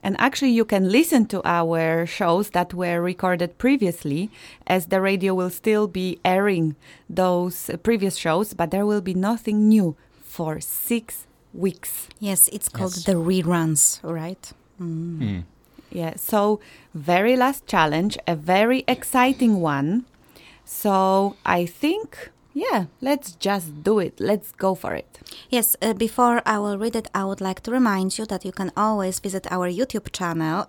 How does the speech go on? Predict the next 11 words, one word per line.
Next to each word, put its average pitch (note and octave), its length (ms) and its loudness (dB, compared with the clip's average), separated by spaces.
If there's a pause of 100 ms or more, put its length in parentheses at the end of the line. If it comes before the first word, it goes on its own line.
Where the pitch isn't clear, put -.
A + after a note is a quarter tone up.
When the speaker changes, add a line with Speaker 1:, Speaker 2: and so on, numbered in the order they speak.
Speaker 2:
on F3 200 0
YouTube. F#3+ 580 0
<laughs> - 60 -20 (320)
Oh G3+ 40 4
my E3+ 100 -4
God, E3+ 240 -4
that E3+ 240 -2
was F3 240 -2 (160)
obvious, E3+ 440 0
I - 100 0
think. - 320 -4